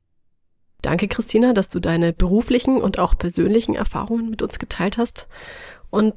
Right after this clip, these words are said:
dass dabei sehr deutlich geworden ist, welche zum Teil extremen Zustände in der Trauer normal sind,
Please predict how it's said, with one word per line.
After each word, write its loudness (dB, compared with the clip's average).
dass 0
dabei 2
sehr 2
deutlich 4
geworden 2
ist, -2
welche -2
zum -2
Teil -2
extremen 0
Zustände -2
in -4
der -2
Trauer -2
normal 2
sind, -4